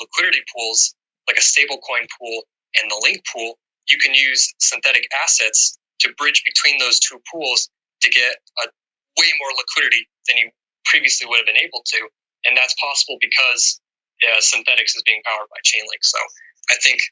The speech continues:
as we see more and more, uh, price feeds being launched, we'll see more and more use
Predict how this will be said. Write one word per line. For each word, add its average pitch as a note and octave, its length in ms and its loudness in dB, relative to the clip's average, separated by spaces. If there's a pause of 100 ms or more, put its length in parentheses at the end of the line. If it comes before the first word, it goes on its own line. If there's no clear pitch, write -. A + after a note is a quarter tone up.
as B2+ 100 2
we C3 60 2
see B2+ 260 4
more B2+ 220 -4
and A#2 60 -18
more, A#2 260 -6
uh, - 760 -8
price - 300 2
feeds - 160 2
being G#2+ 240 2
launched, A#2+ 380 2
we'll - 100 2
see A#2+ 160 4
more A#2 160 -2
and A2+ 80 -4
more A2+ 160 -2
use A2+ 260 4